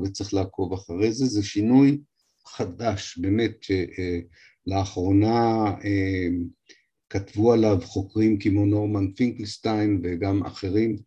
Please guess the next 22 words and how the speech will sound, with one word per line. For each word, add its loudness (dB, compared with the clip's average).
שעקבו 0
אחרי 4
הלובי 4
הנוצרי 2
הציוני 0
בארצות -6
הברית, 2
דומה 2
שהדור 4
הצעיר 4
של -4
האוונגליסטים 2
האמריקאים, -4
אותם -4
כנסיות 0
שהם 2
הגרעין 6
והלב 4
של -2
הלובי 2
הציוני 2
הנוצרי, 0